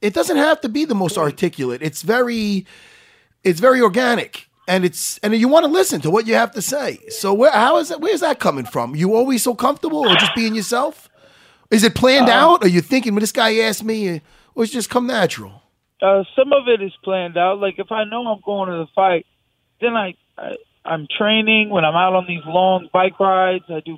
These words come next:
Speaker 2: forty mile bike rides out in the wilderness and stuff. And, and you think,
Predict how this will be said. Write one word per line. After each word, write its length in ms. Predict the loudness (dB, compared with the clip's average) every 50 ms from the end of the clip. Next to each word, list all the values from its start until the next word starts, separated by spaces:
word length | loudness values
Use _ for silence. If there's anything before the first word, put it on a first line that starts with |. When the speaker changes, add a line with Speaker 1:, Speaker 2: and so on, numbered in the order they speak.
| -12
Speaker 2:
forty 200 | -8 -8 -8 -6
mile 240 | -6 -4 -2 -2 -2
bike 300 | 0 0 0 0 -2 -2
rides 200 | -4 -6 -4 -2 -2
out 120 | -2 -2
in 60 | -2 -4
the 80 | -10 -8
wilderness 540 | -4 -2 0 0 0 -2 -6 -6 -6 -6 -6 -10
and 80 | -18 _ -20 -6
stuff. 260 | -2 0 2 2 2 0 -4
And, 160 | -6 -8 -8 -10 _ _ _ -20 -20 _ _ _ _ -12
and 220 | -10 -10 -10 -10
you 80 | -12 -12 -4 0
think, 320 | 0 2 2 2 0 -2